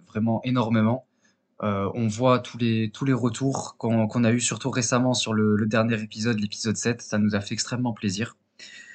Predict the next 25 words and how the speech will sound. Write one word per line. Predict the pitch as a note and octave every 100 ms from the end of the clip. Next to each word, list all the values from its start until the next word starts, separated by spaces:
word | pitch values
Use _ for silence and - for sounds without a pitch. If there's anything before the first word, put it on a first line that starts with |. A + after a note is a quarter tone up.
| - - -
Euh, | A#2 A2+ G#2 -
et | F3+ -
on | C3
voulait | B2 A2 A#2+ D3 D3
adresser, | B2 A2+ G#2+ - C3 B2
euh, | G2 F2+ F2 - - _ -
en, | G2 -
en | A2
particulier | A2+ A#2 - A#2+ C3 A2+ C3+ D3
un | A2 G#2+
grand | G#2+ - F#2+
remerciement, | C3 B2+ A#2+ - B2+ A#2
vraiment | A#2 A#2
un | G#2+
énorme | A#2 A#2+ A#2 A2
remerciement | A2 A2 G#2+ - A2 A2+ - _ _ _
à | B2 D#3
notre | C#3+ B2 -
premier | A2 - - D3+ D3+ D#3 -
abonné | B2+ B2 B2+ C3 - -
au |
Patreon | A#2+ D3 - - B2+
de | B2
Starlink, | C3 A#2+ G#2 G#2+ A#3+ - _ _ _ _ _
Pip. | - D3